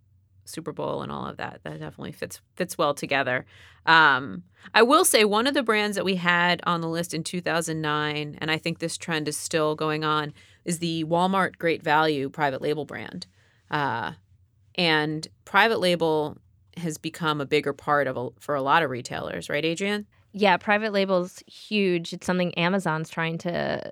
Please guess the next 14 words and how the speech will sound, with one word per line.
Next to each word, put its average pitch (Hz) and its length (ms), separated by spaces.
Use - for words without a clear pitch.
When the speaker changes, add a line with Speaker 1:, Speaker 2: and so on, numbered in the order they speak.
Speaker 2:
increase, 170 760
uh, 160 280
their, 160 380
I 170 120
just 202 200
did 208 100
a 180 60
story 220 340
on 147 140
this, 147 260
actually, 180 800
so 202 220
timely. 233 640
Um, 190 640